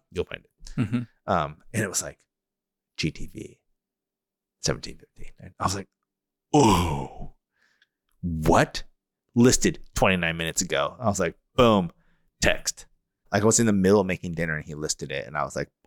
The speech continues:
Speaker 1: on it, like, fucking white on rice, right?
Speaker 2: Yeah.
Speaker 1: I was like,
Speaker 2: Burn, burn di-,
Speaker 1: "Boom."
Speaker 2: burn dinner, fuck it all.
Speaker 1: Yeah, I was
Speaker 2: Yeah.
Speaker 1: just like, "Dude, I'm texting." I was like, "Yo, yo, yo." And, like,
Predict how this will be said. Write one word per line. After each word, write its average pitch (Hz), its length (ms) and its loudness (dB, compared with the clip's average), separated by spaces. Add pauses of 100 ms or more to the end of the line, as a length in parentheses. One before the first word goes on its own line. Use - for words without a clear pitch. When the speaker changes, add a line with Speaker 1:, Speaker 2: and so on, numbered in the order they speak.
Speaker 1:
on 82 220 4
it, 65 180 -4
like, 71 180 -8 (160)
fucking 73 400 -12
white 71 200 0
on 69 140 -8
rice, - 400 -12
right? 90 120 -2
Speaker 2:
Yeah. 92 100 2
Speaker 1:
I 95 40 -2
was - 120 -2
like, 87 140 -6
Speaker 2:
Burn, 107 260 0
burn 139 200 6
di-, 143 60 8
Speaker 1:
"Boom." 95 140 0
Speaker 2:
burn 120 240 4
dinner, 107 300 2
fuck - 200 -6
it 107 60 0
all. 95 220 2
Speaker 1:
Yeah, 101 180 4
I - 20 2
was 113 120 2
Speaker 2:
Yeah. 110 60 2
Speaker 1:
just 101 80 -6
like, 107 180 -4
"Dude, 120 240 4
I'm 151 180 4
texting." - 420 0
I 104 40 2
was 104 100 2
like, - 220 -2
"Yo, 139 160 4
yo, 127 160 4
yo." 127 400 2
And, 104 180 -6
like, 95 260 -8